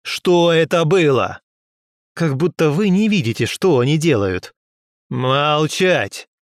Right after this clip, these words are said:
Что бы ни происходило на площадке, нельзя давать волю эмоциям. Никогда! У нас тут не Н Х Л, чтобы кулаками махать. Если бы не твоя выходка, я бы подал жалобу на судейство.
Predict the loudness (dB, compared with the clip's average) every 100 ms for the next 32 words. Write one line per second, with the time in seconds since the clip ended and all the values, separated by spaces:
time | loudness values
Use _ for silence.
0 | _ _ _ -14 -4 0 2 2 2 2
1 | 2 2 0 0 -2 0 0 2 2 0
2 | 0 0 -2 -2 -2 -2 -2 -2 -4 _
3 | -2 2 2 2 2 0 0 0 0 2
4 | 0 0 0 2 2 2 2 2 0 0
5 | -2 0 -2 -8 _ _ 0 2 4 2
6 | 2 0 0 0 -2 -4 -10 _ _ _
7 | _ 0 2 2 0 0 0 0 2 0
8 | 0 2 2 2 2 0 -2 0 2 2
9 | 2 0 -2 -2 -2 -2 -6 -8 -20 _
10 | _ _ -4 -2 -2 0 0 2 2 0
11 | 0 0 -2 -2 -4 -4 -6 -8 _ _
12 | -2 0 2 0 0 0 0 2 2 2
13 | 2 2 2 2 0 2 0 0 0 0
14 | -4 -6 -6